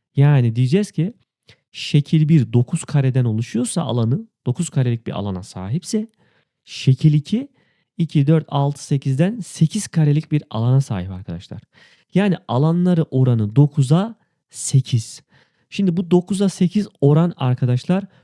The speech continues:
şu farklı olan kenarların oranıyla aynıdır. Zaten bir kenarlarımız eşit. Onlara bakmayacağız. Diğer kenarlarımızın oranı dokuza sekiz ise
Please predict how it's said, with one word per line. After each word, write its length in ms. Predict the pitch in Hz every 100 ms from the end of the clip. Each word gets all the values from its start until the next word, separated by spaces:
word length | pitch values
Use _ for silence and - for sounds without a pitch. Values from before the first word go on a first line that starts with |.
| _
şu 180 | - 185
farklı 560 | - 147 135 - 175
olan 340 | - 135 147 156
kenarların 640 | - 139 143 135 139 151 -
oranıyla 500 | 127 127 131 139 139 -
aynıdır. 400 | 123 131 90 -
Zaten 420 | 110 147 117 113
bir 60 | 143
kenarlarımız 580 | 170 143 120 113 113 - -
eşit. 320 | 151 - - _ _ -
Onlara 320 | 147 139 135
bakmayacağız. 500 | 131 - 87 85 - _ _ _ _ 180
Diğer 240 | 175 165
kenarlarımızın 760 | - 170 156 147 143 143 135 131
oranı 440 | - 131 123 113
dokuza 320 | 139 131 127 120
sekiz 260 | 147 139
ise 300 | 131 - 185